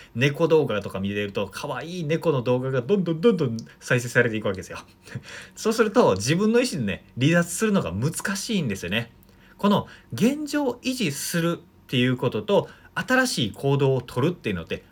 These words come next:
新しい行動の労力ってめちゃめちゃ大きいんですよ。このままYouTube見て動画見終わった時に二つの道があるわけです。このまま自動再生のまま見続けるという現状維持という楽な道と、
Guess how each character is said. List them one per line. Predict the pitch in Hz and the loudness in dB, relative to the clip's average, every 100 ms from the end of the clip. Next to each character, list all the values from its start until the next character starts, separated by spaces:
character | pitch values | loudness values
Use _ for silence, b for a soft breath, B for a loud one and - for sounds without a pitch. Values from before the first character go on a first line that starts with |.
| - | -10
新 | - 247 277 269 | -8 -2 -2 0
し | 196 | -2
い | 135 | 0
行 | 127 | 0
動 | 123 117 | 0 0
の | 107 | 0
労 | 110 151 | 4 4
力 | 110 - | 2 -4
っ | |
て | 80 | -6
め | 90 143 | -4 0
ち | |
ゃ | 220 | 0
め | 226 | 2
ち | 240 | 2
ゃ | |
大 | 226 247 | 2 2
き | 240 131 | 0 -4
い | |
ん | 87 | -4
で | 82 | -6
す | 80 | -10
よ。 | 69 _ _ _ _ _ _ _ _ - | -12 _ _ _ _ _ _ _ _ 0
こ | 233 | 2
の | 247 247 | 4 6
ま | 247 | 6
ま | 240 220 B B B - | 4 2 B B B -2
YouTube | 247 277 156 | 0 0 0
見 | 139 165 | -2 -2
て | 190 180 | 0 2
動 | 123 147 170 | 4 4 4
画 | 170 | 2
見 | 160 240 | 2 2
終 | 254 | 2
わ | 247 | 0
っ | |
た | - | -2
時 | 131 127 120 | -4 -4 -4
に | 165 B - | -4 B -12
二 | - 294 311 | -6 -4 -2
つ | 156 | -2
の | 113 | -2
道 | 117 101 | -2 -2
が | |
あ | 87 | -4
る | |
わ | 82 | -6
け | |
で | 85 | -12
す。 | - b b b b | -18 b b b b
こ | - 247 | 0 2
の | 254 | 2
ま | 247 233 | 2 4
ま | 247 190 B - | 4 2 B -12
自 | 127 131 | -2 4
動 | 165 | 4
再 | 165 214 | 4 0
生 | 202 | 0
の | 127 | -2
ま | 107 101 | -2 -2
ま | |
見 | 92 131 | -2 -4
続 | 165 170 165 | -4 -6 -4
け | 165 151 | -2 0
る | 156 190 - | 0 -2 -6
と | - | -2
い | 127 | 0
う | 104 | 2
現 | 156 202 196 | 4 6 4
状 | 196 185 170 | 4 0 0
維 | 147 131 | -2 -4
持 | - - _ _ _ - | -4 -16 _ _ _ -2
と | 185 | 0
い | |
う | 123 | 4
楽 | 151 - | 4 4
な | 104 | 0
道 | 92 87 - | -2 -6 -10
と、 | 95 | -10